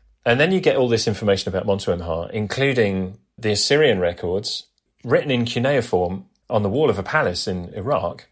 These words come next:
i-, explaining that Montuemhat is in charge at Thebes, you know, jaw-dropping moment for us. And then somebody digs up a stela at Karnak,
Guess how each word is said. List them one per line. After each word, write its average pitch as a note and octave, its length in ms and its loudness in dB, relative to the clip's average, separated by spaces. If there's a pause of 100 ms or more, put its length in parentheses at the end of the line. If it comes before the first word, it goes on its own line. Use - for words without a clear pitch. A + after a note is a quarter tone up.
(380)
i-, B2+ 40 -10 (240)
explaining C#3 520 2
that F#2 160 -2
Montuemhat G2 520 2
is G2 100 -4
in G2 60 -4
charge G#2 300 0
at - 80 -12
Thebes, F#2 380 -4
you C3 60 -6
know, F#2 180 0 (560)
jaw-dropping G#2 840 -2
moment F#2 380 -2
for F#2+ 100 -4
us. G#2+ 180 -2
And B2 220 0
then D#3+ 380 0
somebody A#2 380 0
digs A2 260 -2
up G#2 160 -2
a G#2 60 -6
stela G#2+ 520 -2
at G#2+ 140 -8
Karnak, G2+ 560 -6